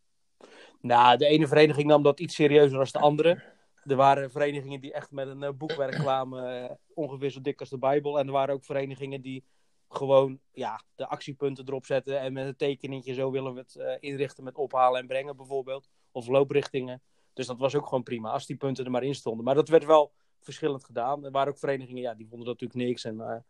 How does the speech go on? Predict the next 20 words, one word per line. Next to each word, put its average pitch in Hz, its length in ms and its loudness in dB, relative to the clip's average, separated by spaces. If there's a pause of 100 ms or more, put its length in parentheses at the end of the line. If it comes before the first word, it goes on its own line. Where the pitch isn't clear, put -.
(440)
zeker 127 360 -2
met, 120 240 0
eh, 120 380 2
wat 123 140 -6
oude 127 280 0
bestuur 127 360 -4
die 127 100 -2
het 123 80 -2
allemaal 123 220 0
maar, 120 320 -2
eh, 123 120 -4 (180)
hè, 127 220 -2
gewoon 127 200 -2
lekker 127 200 -6
sporten 131 320 -2
en 123 60 -4
we 123 60 -8
zien 139 160 -8
het 123 100 -10
wel. 117 240 -4